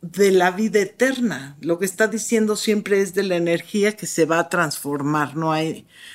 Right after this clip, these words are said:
nada muere. Sin embargo, nosotros, humanitos, sí, cuando nacimos nos pusieron un sello que dice, "Este va a morir".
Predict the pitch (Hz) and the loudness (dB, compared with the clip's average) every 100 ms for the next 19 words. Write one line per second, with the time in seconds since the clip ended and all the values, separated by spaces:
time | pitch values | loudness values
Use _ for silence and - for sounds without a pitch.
0 | - 180 196 202 208 196 180 165 151 - | -8 0 4 6 4 4 0 0 -4 -10
1 | _ _ _ _ _ _ - 240 247 233 | _ _ _ _ _ _ -2 6 8 8
2 | 226 214 214 285 392 214 - 196 175 247 | 6 4 2 -2 -4 -6 -4 -6 -2 -2
3 | 254 202 180 175 185 185 - 339 - - | -2 -4 -2 0 -2 -2 -2 -4 -2 2
4 | 262 277 370 - _ _ _ _ _ _ | 4 4 -2 -14 _ _ _ _ _ _
5 | _ - 208 196 208 196 190 233 233 254 | _ 2 2 4 2 2 2 4 4 4
6 | 240 - 214 - 202 202 190 196 190 - | 2 0 -4 0 0 2 0 -2 -2 -2
7 | 196 190 214 240 180 175 175 196 175 - | 0 2 2 0 -2 -2 -4 -2 0 0
8 | 190 185 190 180 180 | 0 0 2 0 0